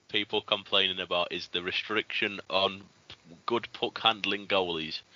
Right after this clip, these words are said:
And the comments were, "What happens if you get a goalie who's as good at puck handling as Martin Brodeur, and they can't do it because of the trapezoid?" Just sit there and think,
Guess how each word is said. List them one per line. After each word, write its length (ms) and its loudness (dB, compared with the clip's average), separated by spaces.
And 140 2
the 80 -2
comments 540 4
were, 400 6
"What 320 2
happens 380 2
if 140 -4
you 80 0
get 160 0
a 80 2
goalie 580 0
who's 280 -8
as 140 -6
good 220 0
at 140 -2
puck 280 -2
handling 600 -4
as 180 -6
Martin 520 2
Brodeur, 640 2
and 180 2
they 80 4
can't 400 4
do 160 4
it 200 0
because 360 0
of 100 -6
the 80 -4
trapezoid?" 680 0
Just 160 -2
sit 160 4
there 180 6
and 120 -6
think, 340 -2